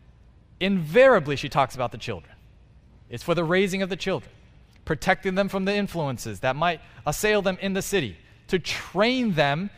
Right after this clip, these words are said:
in the natural setting for usefulness. So to save our children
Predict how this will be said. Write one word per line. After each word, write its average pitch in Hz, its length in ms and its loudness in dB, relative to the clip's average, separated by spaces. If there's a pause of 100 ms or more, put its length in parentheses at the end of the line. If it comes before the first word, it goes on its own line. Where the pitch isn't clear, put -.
(220)
in 156 120 -4
the 156 80 0
natural 185 460 0
setting 196 440 2 (320)
for 233 160 6
usefulness. 185 840 -2 (260)
So 208 400 4
to 180 100 0
save 254 380 2
our 277 140 6
children 139 500 -4